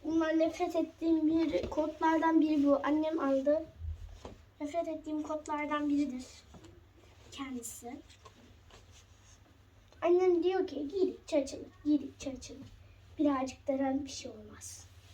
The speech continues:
Ee, ben dara gelemiyorum. Hep rahatlık istiyorum ben. Zaten koronadan sonra insanlar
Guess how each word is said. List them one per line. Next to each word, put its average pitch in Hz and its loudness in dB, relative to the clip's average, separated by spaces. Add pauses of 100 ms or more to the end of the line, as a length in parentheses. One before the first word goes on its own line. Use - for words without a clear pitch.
(800)
Ee, 359 6
ben 349 4
dara 349 2
gelemiyorum. 349 4 (1200)
Hep 392 0
rahatlık - -2
istiyorum 226 -8 (100)
ben. - -16 (640)
Zaten 359 6
koronadan 339 4
sonra 320 0
insanlar 277 2